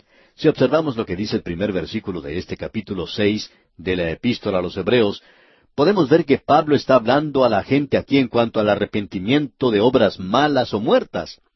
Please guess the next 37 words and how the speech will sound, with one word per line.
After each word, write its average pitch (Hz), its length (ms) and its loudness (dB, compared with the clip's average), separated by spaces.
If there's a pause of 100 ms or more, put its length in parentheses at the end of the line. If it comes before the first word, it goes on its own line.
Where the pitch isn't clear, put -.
(420)
Usted 139 220 -8
se - 100 -8
puede 127 220 2
dar 107 160 -2
cuenta 123 300 0
fácilmente 117 760 0 (340)
que 190 120 2
Pablo 165 280 2
está 127 200 2
hablando 117 360 2
a 117 60 6
esta 101 220 -6
gente 127 320 -2
en 98 80 -2
cuanto 113 300 0
al 104 100 2
arrepentimiento 104 1000 -2 (160)
y 127 140 4
no 156 240 2
a 220 60 2
la 123 100 0
salvación. 110 680 0 (840)
Usted 127 220 -2
recordará 104 440 -2
que 98 140 -4
Juan 113 300 -2
también 113 420 0
predicó 104 400 0
esto 110 280 2
a - 20 4
la 82 120 -2
gente. 135 440 0 (420)
¿Qué 113 140 2
fue 143 120 2
lo 131 100 2
que 127 100 0
dijo? 165 340 -2